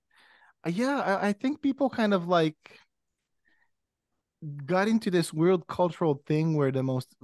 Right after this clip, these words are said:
even Michael Saylor was saying th-, this, "Oh, these ridiculous things, you should die with your kids and whatever."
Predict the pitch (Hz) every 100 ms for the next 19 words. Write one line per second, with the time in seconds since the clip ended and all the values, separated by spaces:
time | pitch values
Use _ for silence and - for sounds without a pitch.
0 | 143 185 226 185 165 165 156 - - 151
1 | 151 131 117 - 143 139 131 123 117 123
2 | - - 165 170 135 131 - 127 147 180
3 | 135 117 - 170 151 123 123 127 147 151
4 | 143 143 120 - 160 165 139 127 123